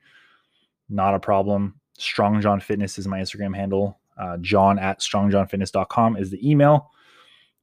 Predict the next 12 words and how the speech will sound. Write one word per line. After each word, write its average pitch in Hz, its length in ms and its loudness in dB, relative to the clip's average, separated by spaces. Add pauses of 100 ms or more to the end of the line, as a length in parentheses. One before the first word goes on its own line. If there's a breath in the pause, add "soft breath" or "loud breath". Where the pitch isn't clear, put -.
(120)
And, 110 200 0
um, 110 460 4 (920)
thanks 117 180 0
for 123 100 2
listening. 165 460 4 (180)
If - 160 -8
you 107 100 -2
enjoyed 104 340 2
this 120 100 -2
podcast, 143 640 0
share 120 380 0
it - 240 -8